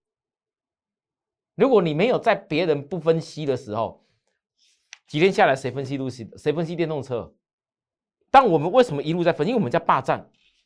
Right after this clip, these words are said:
我们要从小养大。如果没有在回档的时候一路这样分析，别人不再分析那种时间，别人不会分析在量缩的时候，别人不会分析的量缩的时候，在跌下来的时候告诉你守株待兔，你如何可以得到未来的大成果？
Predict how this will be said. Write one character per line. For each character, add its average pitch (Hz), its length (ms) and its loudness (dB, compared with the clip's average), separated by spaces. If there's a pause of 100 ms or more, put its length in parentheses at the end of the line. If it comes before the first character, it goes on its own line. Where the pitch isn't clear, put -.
(520)
我 160 100 0
们 240 100 6
要 262 60 0
从 196 160 -2
小 196 160 4
养 110 220 0
大。 104 320 -4 (1000)
如 269 120 4
果 277 80 10
没 226 100 6
有 240 60 8
在 262 100 6
回 202 200 4
档 185 160 4
的 175 60 -2
时 190 100 0
候 190 60 2
一 196 40 0
路 202 140 0
这 208 80 2
样 180 100 0
分 170 160 0
析， 165 140 -6
别 185 180 4
人 202 160 2
不 175 100 -2
再 208 140 4
分 190 180 -4
析 190 180 -8
那 190 120 -2
种 135 160 -2
时 127 180 -12
间， 156 200 -2 (160)
别 240 120 4
人 226 120 2
不 190 80 0
会 220 100 6
分 190 180 0
析 180 140 -8
在 196 100 4
量 185 200 0
缩 165 180 0
的 147 60 0
时 120 140 -8
候， 143 280 2 (140)
别 247 140 6
人 240 120 2
不 190 80 0
会 226 80 10
分 208 160 2
析 196 140 -4
的 180 100 0 (120)
量 196 140 0
缩 165 160 -2
的 165 60 -2
时 165 80 0
候， - 220 -2 (220)
在 226 120 0
跌 160 220 0
下 185 80 0
来 170 60 2
的 - 20 0
时 170 60 0
候 170 60 -2
告 185 120 2
诉 190 120 -6
你 131 120 -6
守 104 160 -8
株 127 100 -10
待 127 160 -4
兔， 117 260 -10 (340)
你 202 140 4
如 262 220 4
何 269 140 6
可 180 160 4
以 202 100 6
得 156 180 2
到 185 160 6
未 185 180 4
来 135 120 4
的 127 80 -2
大 147 160 -2
成 117 180 -10
果？ 92 300 -10